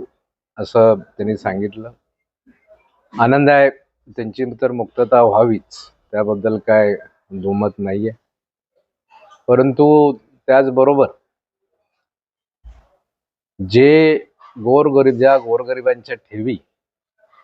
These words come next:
शेतकरी बँकेमध्ये आहेत, अनेक संस्थांच्या ठेवी आहेत, महानगरपालिकेच्या ठेवी त्यामध्ये आहेत.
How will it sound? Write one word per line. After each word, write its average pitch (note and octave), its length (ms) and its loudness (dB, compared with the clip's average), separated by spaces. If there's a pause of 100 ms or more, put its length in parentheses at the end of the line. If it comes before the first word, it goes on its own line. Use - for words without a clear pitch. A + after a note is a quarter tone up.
(340)
शेतकरी A2 360 -2
बँकेमध्ये G2+ 580 -4
आहेत, G2 120 -8
अनेक C3+ 280 -2
संस्थांच्या A2+ 600 -4
ठेवी F2+ 300 -14
आहेत, - 180 -14
महानगरपालिकेच्या G#2 1040 -2 (600)
ठेवी G2+ 220 -2
त्यामध्ये F2 480 -2
आहेत. D#2 300 -14